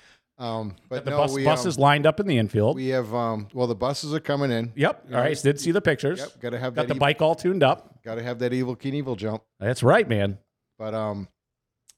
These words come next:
Speaker 1: no, the infield's, uh, a lot different. There's all the Jersey barriers out there for the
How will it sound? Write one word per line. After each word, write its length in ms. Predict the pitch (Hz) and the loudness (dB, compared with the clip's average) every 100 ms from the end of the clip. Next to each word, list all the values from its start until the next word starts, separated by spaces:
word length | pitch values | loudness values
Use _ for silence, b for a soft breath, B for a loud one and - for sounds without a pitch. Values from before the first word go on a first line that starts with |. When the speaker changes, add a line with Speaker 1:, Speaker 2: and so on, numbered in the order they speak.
| _ _ _ _ _ _ - | _ _ _ _ _ _ -8
Speaker 1:
no, 220 | 143 170 | -6 -4
the 220 | 127 123 | -4 -4
infield's, 540 | 139 139 147 143 110 | -4 -6 -6 -6 -10
uh, 40 | 139 | -8
a 220 | 135 123 | -4 -4
lot 240 | 113 120 | -4 -6
different. 340 | - 123 160 180 | -6 -10 -10 -12
There's 160 | 110 101 | -10 -8
all 140 | 113 | -8
the 80 | 104 | -8
Jersey 320 | 92 113 110 | -8 -8 -8
barriers 420 | 101 110 113 113 | -8 -8 -6 -6
out 200 | 110 107 | -6 -6
there 220 | - 117 120 | -6 -6 -6
for 280 | - 113 104 | -6 -6 -6
the 160 | 95 | -10